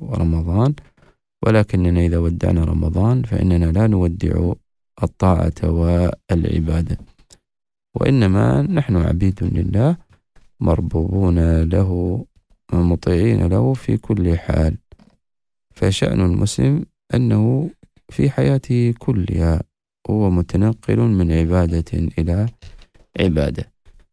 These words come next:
فلن تنفك عنا العبادة في يوم من الأيام أو في لحظة من اللحظات، وإنما، آه، نحن عبيد لله، وهذه العبادة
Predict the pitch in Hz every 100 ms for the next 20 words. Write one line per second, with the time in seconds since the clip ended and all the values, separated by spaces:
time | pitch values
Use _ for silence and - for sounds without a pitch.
0 | - - 160 131 110 98 - 98 - -
1 | 80 85 82 85 90 - - 87 78 78
2 | 85 85 - - 90 90 101 95 82 82
3 | 85 82 - 82 90 95 - 80 82 87
4 | 87 85 85 95 - - - 85 82 85
5 | - - 85 95 143 - - - - _
6 | _ _ _ 117 120 98 92 110 139 147
7 | - - - - 90 90 87 85 - -
8 | 123 113 90 85 87 92 104 - _ -
9 | 85 82 101 - - - - - 110 151
10 | - _ _ _ _ _ _ _ _ _
11 | - 107 107 104 98 - - - - -
12 | - 120 117 101 95 90 104 110 110 110
13 | 110